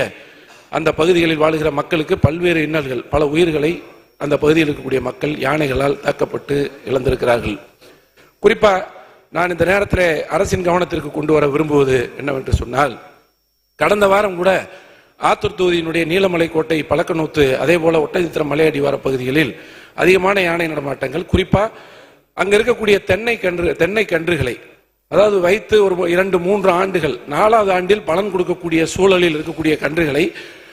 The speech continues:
அது வேரோடு பிடுங்கி அந்த கிழங்குகளை உண்கிற நிலை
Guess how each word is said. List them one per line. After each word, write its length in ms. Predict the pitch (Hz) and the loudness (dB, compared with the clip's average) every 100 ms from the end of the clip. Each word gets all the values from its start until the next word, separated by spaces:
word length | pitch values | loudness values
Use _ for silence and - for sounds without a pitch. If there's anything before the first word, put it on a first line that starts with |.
| - - | -20 0
அது 180 | 165 | 2
வேரோடு 720 | 165 202 214 214 220 180 139 - | 4 4 6 6 4 2 0 -2
பிடுங்கி 300 | 175 185 190 | -2 0 0
அந்த 160 | 175 | -2
கிழங்குகளை 640 | 165 175 202 185 175 165 127 - - - _ _ 170 | 0 0 0 2 2 0 -4 -10 -20 -20 _ _ -2
உண்கிற 200 | 196 180 151 | 2 2 0
நிலை 160 | 156 | 0